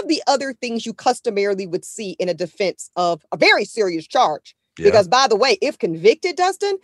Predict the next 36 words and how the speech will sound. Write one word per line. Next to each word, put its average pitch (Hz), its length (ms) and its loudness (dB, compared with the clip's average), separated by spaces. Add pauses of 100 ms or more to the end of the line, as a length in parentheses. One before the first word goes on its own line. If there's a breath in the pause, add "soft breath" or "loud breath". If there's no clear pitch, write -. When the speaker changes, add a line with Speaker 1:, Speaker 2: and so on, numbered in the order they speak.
(160 soft breath)
Speaker 2:
He's 104 180 -4
going 95 200 -2
Speaker 1:
Wayne 277 160 4
Speaker 2:
to 392 100 0
Speaker 1:
could - 100 -2
Speaker 2:
jail. - 140 4
Speaker 1:
go - 140 6
away. 208 220 -2
He's 392 220 6 (240)
absolutely 269 680 0
going 190 260 -4
to 185 140 -14
jail, 175 320 0
to 214 180 -12
be 185 160 -8
clear, 240 340 -6
and 220 100 -2
he 220 80 -2
could 226 200 -2
go 294 160 10
away 240 260 2
for 214 160 -2
up 214 140 -2
to - 100 -14
ten 165 260 -8
years. - 440 -14 (760)
Okay, 165 300 -2 (180)
let's 170 180 -2
just - 280 -10
tell 180 160 0
the 165 80 -6
truth. - 180 -12 (380 soft breath)
So 269 160 4
we 403 200 2
said 196 360 2
then, 190 380 -4